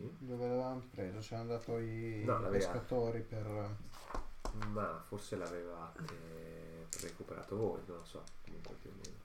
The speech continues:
Speaker 1: <coughs>
Speaker 2: Ci può stare.
Speaker 1: Mm. Provo, mm, a percepire intenzione.
Speaker 2: Da parte di chi?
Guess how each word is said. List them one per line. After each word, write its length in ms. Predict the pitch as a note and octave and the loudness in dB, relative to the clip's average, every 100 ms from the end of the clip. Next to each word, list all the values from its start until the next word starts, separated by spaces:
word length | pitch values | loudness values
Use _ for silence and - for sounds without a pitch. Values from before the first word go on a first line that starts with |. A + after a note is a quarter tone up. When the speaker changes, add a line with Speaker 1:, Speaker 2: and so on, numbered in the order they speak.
| - - - - - - | -12 -12 -12 -14 -16 12
Speaker 1:
<coughs> 720 | - - - B3+ B3+ - - - - - - - | 12 12 12 12 12 12 12 2 -6 -8 -8 -6
Speaker 2:
Ci 100 | - - - | -4 -4 -6
può 120 | - | -6
stare. 320 | - - - - - - - - - - - - - - - - - - - - - - - - - - - | -4 0 0 0 -4 -4 -4 -8 -12 -14 -14 -14 -14 -16 -18 -20 -20 -20 -20 -18 -18 -16 -16 -14 -12 -12 -2
Speaker 1:
Mm. 440 | C#3 A#2 A2 G2+ F#2+ - - - - - - - - - - - - - - - | 2 4 4 0 -4 -8 -10 -12 -14 -12 -14 -14 -14 -16 -12 -12 -12 -14 -14 -8
Provo, 680 | - A#2+ B2+ B2 A#2+ A#2+ A#2 | 4 8 8 8 6 6 4
mm, 400 | A#2 A2+ A2+ A2 | 4 2 0 0
a 260 | G#2 F2+ G2+ - - C#3+ - | 0 0 -2 -4 -4 -2 0
percepire 640 | A#2+ - - - A2 A2 | -2 -2 -8 -10 -6 -4
intenzione. 720 | G#2+ - G#2+ - - - - - - - - - | -6 -6 -8 -8 -10 -10 -8 -10 -10 -12 -12 -4
Speaker 2:
Da 160 | A2 A2 | 0 4
parte 300 | A#2+ A2+ G2+ | 4 2 0
di 100 | - | -4
chi? 140 | - | -10